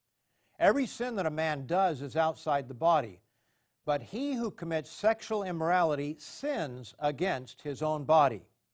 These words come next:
Going back to James' instructions to have faithful ministers pray for us and anoint us with oil,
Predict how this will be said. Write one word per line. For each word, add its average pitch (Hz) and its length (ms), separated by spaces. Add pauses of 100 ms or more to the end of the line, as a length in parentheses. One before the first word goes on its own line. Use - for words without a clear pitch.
(760)
Going 262 300
back 202 300
to 160 80
James' 170 440
instructions 147 720
to 151 80
have 143 300
faithful 214 340
ministers 151 560
pray 220 240
for 131 260
us 120 360
and 139 120
anoint 165 380
us 139 180
with 151 160
oil, 127 480